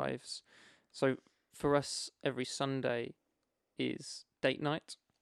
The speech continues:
This is one way that we s-, practically schedule in a, a, an opportunity for us to grow in intimacy. We don't necessarily do it every Sunday because sometimes things happen. Um, maybe we wanna go out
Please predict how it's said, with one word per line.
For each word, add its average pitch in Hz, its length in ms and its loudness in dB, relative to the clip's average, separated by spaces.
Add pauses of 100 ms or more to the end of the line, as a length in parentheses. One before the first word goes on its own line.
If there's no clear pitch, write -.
(440)
This - 260 -2
is 127 140 -12
one 131 300 0
way 123 300 -2 (100)
that - 100 -10
we 120 340 -6 (300)
s-, - 140 -18
practically - 760 -2 (300)
schedule 131 640 4
in 139 400 4 (320)
a, - 60 -14 (260)
a, - 180 -6
an 147 100 2
opportunity 139 720 2
for - 180 -2
us 131 140 -4
to 143 100 -6
grow 127 380 0
in 131 140 -2
intimacy. - 720 -6 (480)
We 151 100 6
don't 185 120 8
necessarily 143 360 4
do 127 100 0
it - 60 -2
every - 260 -2
Sunday 131 480 -2 (400)
because - 580 -6 (240)
sometimes - 440 -10
things 110 200 -10
happen. 147 480 0 (500)
Um, - 320 -4
maybe 127 220 -2
we 123 140 -2
wanna 120 200 -2
go - 200 0
out - 100 2